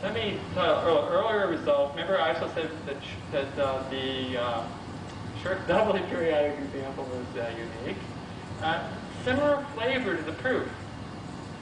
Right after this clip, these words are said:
Uh, so let me just say a little bit about this. Okay, so we have a minimal surface in P two cross R, and we assume it's genus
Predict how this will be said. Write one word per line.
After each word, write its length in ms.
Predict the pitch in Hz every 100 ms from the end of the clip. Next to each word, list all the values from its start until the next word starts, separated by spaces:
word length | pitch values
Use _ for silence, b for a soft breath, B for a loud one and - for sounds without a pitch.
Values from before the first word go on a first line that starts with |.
| - - - - - -
Uh, 240 | 143 143 139
so 80 | 156
let 140 | 180
me 80 | 202 180
just 120 | - - - -
say 80 |
a 60 | 160
little 240 | 156 240
bit 160 | 262 220
about 420 | 208 175 175 -
this. 180 | 113 104 -
Okay, 260 | 147 139 147
so 80 | 160
we 80 | 180
have 120 | 185
a 40 |
minimal 320 | 185 254 254
surface 220 | 247 233 - 196
in 80 | 180
P 160 | 226 233
two 80 | 226 -
cross 280 | 196 196 -
R, 380 | 143 127 - - - - - - - -
and 120 | 170 180
we 80 | 180
assume 360 | - 233 240
it's 140 | 208 208 -
genus 280 | 190 202